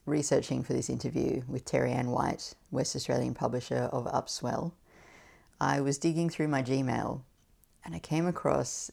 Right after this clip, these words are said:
this draft of mine from twenty fifteen. I clearly thought I was onto something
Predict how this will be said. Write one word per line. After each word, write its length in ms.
this 220
draft 440
of 100
mine 520
from 560
twenty 300
fifteen. 680
I 80
clearly 460
thought 200
I 120
was 220
onto 280
something 600